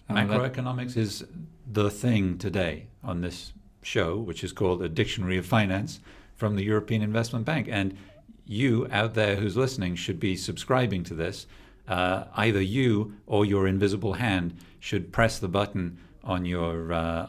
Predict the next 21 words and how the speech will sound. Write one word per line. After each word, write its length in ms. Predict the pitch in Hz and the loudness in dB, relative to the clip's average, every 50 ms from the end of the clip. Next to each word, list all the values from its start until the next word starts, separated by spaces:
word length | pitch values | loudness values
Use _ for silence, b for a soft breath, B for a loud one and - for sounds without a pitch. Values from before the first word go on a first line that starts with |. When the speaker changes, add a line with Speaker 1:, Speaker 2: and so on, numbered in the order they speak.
| - - | -6 -2
Speaker 2:
iPhone 600 | 113 98 95 92 - 92 82 82 82 82 87 110 | -2 -2 -2 -2 -2 -2 -2 -2 -2 -4 -6 -6
or 260 | 90 85 80 78 78 - - - - - | -6 -6 -6 -6 -8 -12 -16 -20 -12 -8
whatever 340 | - 85 85 85 80 85 85 | -6 -4 -4 -4 -4 -4 -4
other 160 | 82 80 85 | -4 -4 -6
phone 280 | - - 95 82 80 80 | -6 -6 -4 -4 -4 -4
you 100 | 80 80 | -4 -4
happen 240 | 82 85 82 85 82 | -6 -6 -8 -8 -8
to 40 | 78 | -8
be 120 | 80 85 | -8 -6
listening 340 | 82 90 - - 95 87 87 | -6 -6 -6 -6 -8 -8 -6
to 220 | - 95 87 87 - | -6 -6 -6 -6 -6
and 140 | 110 95 82 | -6 -8 -6
subscribe 600 | - - 90 - - - 104 98 92 87 85 B B B B B - | -6 -8 -8 -6 -4 -2 0 0 0 0 -2 B B B B B -12
to 120 | - - 92 | -8 -6 -4
this 400 | 87 101 127 156 156 - - - - - - - | 0 2 2 2 2 0 -6 -12 -16 -10 -4 0
podcast 480 | 143 143 143 - 160 156 160 156 - B B B B B B - - | 0 0 0 0 -2 0 0 -2 -4 B B B B B B -6 -2
and 460 | 151 185 170 135 117 131 156 160 - - - - | 0 0 2 2 2 0 -2 -4 -6 -8 -4 2
our 300 | 117 127 127 135 151 190 | 4 6 8 8 8 8
other 140 | 226 - - | 8 6 6
Speaker 1:
And 80 | - | 4
Speaker 2:
podcast. 560 | 110 95 90 - - 85 78 78 - - - | 2 0 0 0 -4 -4 -4 -6 -8 -14 -20